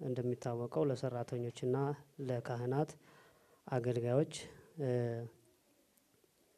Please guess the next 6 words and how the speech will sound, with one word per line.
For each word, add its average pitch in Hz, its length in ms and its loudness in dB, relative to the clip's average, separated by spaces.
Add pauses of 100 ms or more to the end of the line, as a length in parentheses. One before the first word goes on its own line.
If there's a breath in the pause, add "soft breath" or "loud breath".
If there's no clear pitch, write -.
(180)
በየጊዜው 123 640 6 (260)
አጫጭር 123 560 -2
ስልጠናዎች 120 640 -2
ይሰጣሉ። 127 600 0 (760 loud breath)
ከዛ 127 280 4
ውስጥ 147 240 6